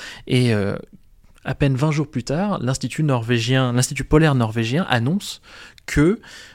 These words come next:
pour la première fois depuis le début de ces observations, satellitaires donc, le passage du Nord-Ouest est complètement libre.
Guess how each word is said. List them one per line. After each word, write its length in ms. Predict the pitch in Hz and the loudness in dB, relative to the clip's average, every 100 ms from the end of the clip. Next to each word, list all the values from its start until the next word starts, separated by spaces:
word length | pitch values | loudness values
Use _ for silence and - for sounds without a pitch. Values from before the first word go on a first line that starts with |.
| _ | _
pour 100 | - 139 | 2 2
la 60 | |
première 440 | 131 - 196 175 - | 4 4 4 2 -4
fois 240 | - 160 | -4 -4
depuis 280 | 127 117 123 | -4 -6 -4
le 60 | |
début 220 | 120 143 147 | 0 0 0
de 60 | |
ces 160 | - 117 | -8 -10
observations, 720 | 110 - 107 107 - 160 202 - - - _ _ _ | -8 -8 -8 -6 -6 -6 -8 -12 -20 -20 _ _ _
satellitaires 600 | - 110 95 98 - 156 | -12 -12 -12 -10 -8 -8
donc, 280 | 131 156 - - - - - _ _ - | -10 -14 -18 -20 -20 -20 -20 _ _ -6
le 220 | 117 110 | -2 0
passage 260 | 120 120 139 | -2 -4 -4
du 80 | 123 | -4
Nord-Ouest 440 | 110 104 120 - | -4 -4 -6 -6
est 60 | - | -10
complètement 360 | 117 120 - | -8 -8 -10
libre. 380 | 104 - - _ | -14 -14 -20 _